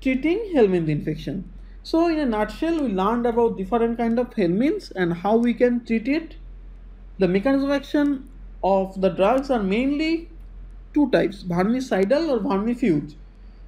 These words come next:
Mo-, the main important drug, albendazole and mebendazole, they act by inhibition of beta tubulin polymerization, which ultimately leads to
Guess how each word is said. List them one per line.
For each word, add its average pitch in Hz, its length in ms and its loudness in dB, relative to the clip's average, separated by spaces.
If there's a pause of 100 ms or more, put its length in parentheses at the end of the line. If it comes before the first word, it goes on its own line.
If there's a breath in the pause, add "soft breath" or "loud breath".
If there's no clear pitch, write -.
(140 soft breath)
Mo-, 277 360 2 (140)
the 196 100 4
main 277 300 2
important 285 480 2
drug, 220 220 4
albendazole 233 760 2
and 202 120 -2
mebendazole, 208 800 -2
they 208 240 -2
act 247 540 -2
by 233 380 2 (560 soft breath)
inhibition 262 640 2
of 247 180 0
beta 247 260 0
tubulin 285 680 2
polymerization, 170 800 2 (420 soft breath)
which 285 320 0 (100)
ultimately 285 520 2
leads 247 340 0
to 381 300 0